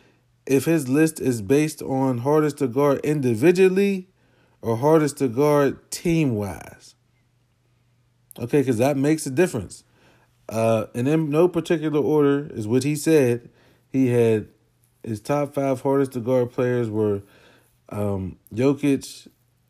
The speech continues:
Curry, Giannis, Embiid, and Kevin Durant. Listen, I got no problem with his list, man.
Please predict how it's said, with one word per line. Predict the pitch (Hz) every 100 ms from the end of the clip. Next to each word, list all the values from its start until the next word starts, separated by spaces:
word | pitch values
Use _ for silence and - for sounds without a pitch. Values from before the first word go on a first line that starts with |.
| _ _ _ _ _
Curry, | - 139 135 135 127 127 - _ _ _ _ _ _ _ -
Giannis, | 120 135 135 131 123 - -
Embiid, | 113 104 95 127 127 120 117 - _ -
and | 107
Kevin | 135 117 113
Durant. | 104 104 87 76 _ _ _ _ _ _ _ _ _ _ _ _ _ _ _ _ _ _ _ _
Listen, | 165 175 113
I | 135 180
got | 175
no | 170 175
problem | 170 185 185 180
with | 170
his | 170 151
list, | 170 151 -
man. | 123 143 156